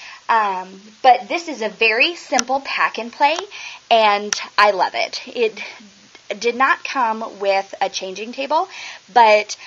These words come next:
when we travel, that would be one more thing that we would have to, um, pack and take along with us. So I really enjoy this one that it does not have, um,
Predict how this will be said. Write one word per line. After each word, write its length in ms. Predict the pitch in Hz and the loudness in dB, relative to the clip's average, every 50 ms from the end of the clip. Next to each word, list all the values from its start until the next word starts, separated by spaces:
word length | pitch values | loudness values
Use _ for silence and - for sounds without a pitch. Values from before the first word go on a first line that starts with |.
| - - - | -18 -10 -6
when 180 | 247 240 233 | -6 -6 -6
we 120 | 233 240 240 | -6 -10 -8
travel, 560 | - - 247 220 214 220 262 277 294 311 294 | -2 4 4 4 6 4 2 -2 -2 -4 -2
that 260 | 240 240 208 - - | 2 2 2 2 0
would 200 | 208 214 208 185 | -4 -8 -8 -8
be 120 | 202 196 | -8 -12
one 460 | 190 180 185 190 190 190 196 208 208 202 | -10 -4 0 2 4 4 2 0 -6 -6
more 260 | 196 190 196 196 196 | -2 0 0 0 0
thing 260 | 196 - 202 196 208 | -2 -6 -8 -8 -8
that 140 | 208 - 202 | -8 -8 -8
we 120 | 196 190 | -8 -8
would 140 | 185 185 180 | -8 -8 -8
have 400 | - - 185 180 190 190 - - | -6 -2 0 0 0 0 -4 -12
to, 500 | - - - 214 202 190 185 185 180 180 - - - - - - - - - | -12 -10 -8 -6 -4 -2 -2 -2 -4 -6 -8 -12 -16 -18 -18 -18 -8 -2 0
um, 440 | 190 190 175 247 - 160 - 190 185 _ _ _ _ _ _ _ _ _ - - _ - - | 2 2 2 0 -4 -6 -12 -20 -20 _ _ _ _ _ _ _ _ _ -20 -20 _ -18 -14
pack 460 | - - 269 269 247 269 262 - - | -4 2 2 2 2 2 -2 -6 -8
and 140 | 202 185 185 | -12 -10 -10
take 240 | - 214 196 190 | -10 -12 -12 -12
along 320 | - 180 175 165 170 175 185 | -8 -6 -4 -4 -4 -6 -8
with 200 | 208 254 - - | -12 -8 -4 -2
us. 280 | 320 359 381 370 - - - - | -2 -2 -2 -4 -10 -20 -18 -16
So 320 | - - - 233 202 202 - | -12 -6 -4 -2 -2 0 0
I 320 | 180 185 180 180 175 175 - - - - _ _ 190 | 0 0 0 -2 -6 -12 -16 -20 -20 -20 _ _ -8
really 300 | 240 247 254 277 262 247 | -6 -6 -6 -6 -8 -10
enjoy 420 | 220 208 196 - 202 196 196 202 | -10 -10 -8 -4 -2 -2 -2 -2
this 260 | 190 202 196 202 - | -4 -6 -8 -8 -8
one 200 | 233 226 240 240 | -8 -8 -6 -6
that 120 | 220 180 175 | -6 -6 -6
it 160 | - 185 185 | -6 -8 -10
does 220 | 196 190 190 - | -12 -14 -14 -10
not 260 | 185 185 175 180 - - | -8 -4 -4 -4 -4 -6
have, 400 | - - 190 180 180 185 185 - - - - - - - - - - - | -4 0 2 2 2 2 0 -4 -18 -20 -18 -18 -18 -18 -18 -4 2 4
um, 260 | 196 185 180 180 | 4 4 2 0